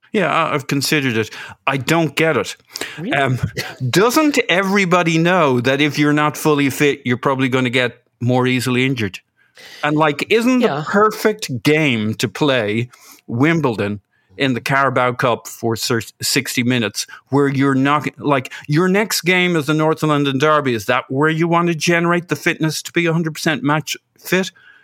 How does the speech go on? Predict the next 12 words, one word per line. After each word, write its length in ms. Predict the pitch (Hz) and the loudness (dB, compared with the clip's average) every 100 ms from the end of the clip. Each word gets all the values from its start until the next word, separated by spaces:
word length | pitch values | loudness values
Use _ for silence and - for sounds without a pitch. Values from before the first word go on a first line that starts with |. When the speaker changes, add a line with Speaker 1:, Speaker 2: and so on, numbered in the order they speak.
| _ | _
Speaker 1:
Fitness 720 | - - 233 - 180 147 - - | -10 -2 -2 0 0 0 -2 0
is 220 | 147 123 | 0 2
what 260 | 139 123 - | 0 0 -4
protects 460 | 123 - 127 - | -4 -2 -2 -2
you 60 | 123 | -4
against 340 | 117 113 107 | 0 -2 0
injury. 460 | 127 131 113 104 104 _ _ | -2 0 0 -2 -4 _ _
Playing 560 | - 156 170 190 160 123 | -2 0 2 2 0 0
protects 480 | 117 - 123 - - | -2 -2 -2 -2 -4
you 80 | 107 | -2
against 360 | 110 104 - | 0 -2 -2
injury, 420 | 120 117 104 104 | -2 0 -2 -4